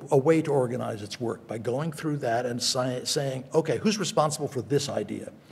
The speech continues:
Uh, the planning board is. "Okay, wh-, how do we do it? How does the planning board do it?" Or,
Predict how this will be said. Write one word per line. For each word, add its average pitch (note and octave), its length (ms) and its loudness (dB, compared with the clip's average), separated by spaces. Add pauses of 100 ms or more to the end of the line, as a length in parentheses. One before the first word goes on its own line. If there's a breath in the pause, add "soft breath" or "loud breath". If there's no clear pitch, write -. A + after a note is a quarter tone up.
(500 loud breath)
Uh, A#2+ 280 4
the A#2+ 100 -6
planning B2 360 2
board - 360 -10
is. - 180 -10 (260)
"Okay, C#3 380 2 (920 loud breath)
wh-, C3+ 140 2
how E3+ 160 6
do E3+ 100 10
we D3 120 4
do E3 200 6
it? - 160 -10 (180)
How C#3+ 140 -2
does C#3 160 -2
the - 80 -14
planning B2 300 -8
board A2+ 180 -6
do C#3 140 -2
it?" - 160 -6
Or, A#2 200 -2